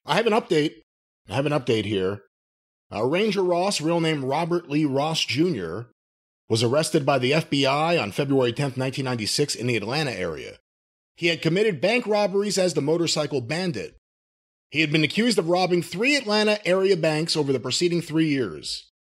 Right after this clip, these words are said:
He was also suspected regarding an arson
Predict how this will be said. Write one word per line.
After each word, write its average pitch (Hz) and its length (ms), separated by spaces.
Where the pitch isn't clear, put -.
He 202 140
was 208 200
also 262 440
suspected 185 840
regarding 202 560
an 165 200
arson 160 680